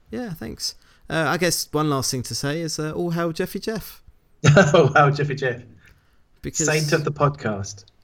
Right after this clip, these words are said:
Speaker 1: Yeah. Yeah, Patreon saint. Uh, I hope, I hope Jeffy Jeff is gearing up for a nice Christmas, uh, or Thanksgiving probably, 'cause he's, he's American, isn't he?
Speaker 2: Yeah.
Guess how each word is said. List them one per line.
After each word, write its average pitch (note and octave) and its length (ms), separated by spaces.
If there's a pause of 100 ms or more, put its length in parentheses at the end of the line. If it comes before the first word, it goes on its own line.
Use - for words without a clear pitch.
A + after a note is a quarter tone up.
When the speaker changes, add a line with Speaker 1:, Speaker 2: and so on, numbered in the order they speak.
Speaker 1:
Yeah. D#3+ 400 (640)
Yeah, B2 380
Patreon A#2+ 420
saint. C#3 380 (220)
Uh, C#3 280
I G3 180
hope, - 220
I D#3 60
hope E3 140
Jeffy A2 240
Jeff G2+ 260
is F#2+ 100
gearing G2 240
up G#2+ 100
for - 120
a A2 40
nice A#2 200
Christmas, - 520
uh, A2+ 180
or - 120
Thanksgiving B2+ 680
probably, A2 400
'cause A2+ 180
he's, A#2 260 (300)
he's B2+ 160
American, A#2+ 440
isn't A#2 160
he? F#2+ 160 (340)
Speaker 2:
Yeah. G#2+ 420